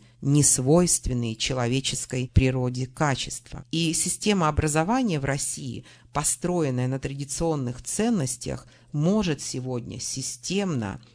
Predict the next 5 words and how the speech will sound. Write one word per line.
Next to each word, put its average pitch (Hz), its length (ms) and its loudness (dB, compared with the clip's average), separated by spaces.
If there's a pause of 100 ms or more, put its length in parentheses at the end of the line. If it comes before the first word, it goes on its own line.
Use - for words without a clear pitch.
(140)
обезвредить 139 800 4
вот 135 160 -2
эти 131 200 -4
мины 160 500 0 (260)
трансгуманизма, 135 1200 4